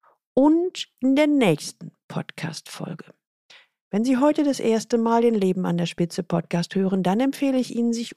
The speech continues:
unbedingt in den Galileo Letter einzutragen unter der Adresse w w w leistungsträger blog punkt d e. Da bekommen Sie ein paar gute Impulse, wie Sie die Herausforderungen im C-Level-Führungsalltag leichter lösen.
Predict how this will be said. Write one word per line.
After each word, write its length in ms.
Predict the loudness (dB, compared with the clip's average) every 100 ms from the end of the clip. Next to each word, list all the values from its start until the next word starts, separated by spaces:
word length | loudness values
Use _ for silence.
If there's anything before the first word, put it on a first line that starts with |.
| -4
unbedingt 640 | -2 -2 0 0 0 -2
in 160 | -2 -2
den 100 | 0
Galileo 540 | 0 0 2 4 4
Letter 320 | 4 0 -4
einzutragen 720 | -4 -4 -4 -8 -2 0 0 0
unter 280 | 0 2
der 180 | 2 2
Adresse 500 | 0 -2 -2 0 -2 -2 -12 -14 -6
w 180 | 2 2
w 140 | 4 2
w 200 | 4 4
leistungsträger 1120 | 6 4 0 -2 -2 -2 -2 0 2 2 2 0 0 -2 -2
blog 340 | -2 -2 -4 -16
punkt 300 | -8 -6 -8 _ -8
d 60 |
e. 220 | -6 -6 _ -18 -18 -8
Da 100 | -2
bekommen 380 | 0 0 0 0
Sie 120 | -2
ein 140 | -4 -6
paar 160 | -6
gute 400 | -2 0 0 -2
Impulse, 720 | -2 -2 0 2 2 2 2
wie 200 | 2 0
Sie 120 | 0 0
die 160 | 0
Herausforderungen 840 | 0 2 2 0 -4 -4 0 -2 -2
im 100 | -6
C-Level-Führungsalltag 1400 | -6 -4 0 2 2 -2 -2 -2 -2 -4 -6 -4 -6 -4
leichter 500 | -4 -4 -6 -2 0
lösen. 360 | 0 -4 -8